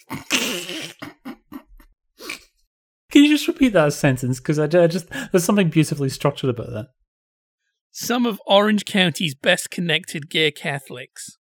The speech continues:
Speaker 2: Now, that is, uh, an intro worthy of Pebble Mill at one.
Speaker 1: <laughs>
Speaker 2: If I heard that, I'm staying put to, to find out what's coming next.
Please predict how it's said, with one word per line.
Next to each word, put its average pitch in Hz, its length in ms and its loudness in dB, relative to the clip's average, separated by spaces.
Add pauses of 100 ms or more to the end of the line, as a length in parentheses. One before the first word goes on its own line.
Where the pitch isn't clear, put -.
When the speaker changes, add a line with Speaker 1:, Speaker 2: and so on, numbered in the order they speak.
(140)
Speaker 2:
Now, 165 280 6 (300)
that 190 320 4 (100)
is, 139 640 0 (240)
uh, 131 240 -4
an 135 140 -2
intro 135 320 2
worthy 120 360 4
of 110 140 0
Pebble 117 260 2
Mill 110 260 0
at 95 40 -10
one. 95 280 -6 (360)
Speaker 1:
<laughs> - 0 -
Speaker 2:
If - 760 -2
I 190 160 8
heard 190 260 6
that, 127 380 4
I'm 135 180 2
staying 113 600 0
put 110 360 -2
to, 117 220 -2
to - 80 -16
find 113 240 -4
out 107 80 -4
what's 107 120 -8
coming 104 260 -8
next. - 280 -16